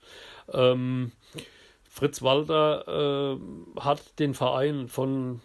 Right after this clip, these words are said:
aus dem Nix praktisch wieder aufgebaut. Wirtschaftlich war das alles wenig lukrativ für ihn. Er hat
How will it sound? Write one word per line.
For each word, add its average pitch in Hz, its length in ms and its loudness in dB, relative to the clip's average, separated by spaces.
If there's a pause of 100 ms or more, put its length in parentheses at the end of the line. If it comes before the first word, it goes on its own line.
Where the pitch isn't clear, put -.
aus 139 180 4
dem 135 160 0
Nix 185 180 -2
praktisch 135 460 -2
wieder 123 180 2
aufgebaut. 117 800 -4 (1400)
Wirtschaftlich 120 1040 2 (240)
war 127 280 0
das 139 240 -2
alles 147 540 0 (100)
wenig 151 360 0
lukrativ 120 600 0
für 117 180 -2
ihn. 110 340 -8 (640)
Er 120 200 0
hat 139 240 0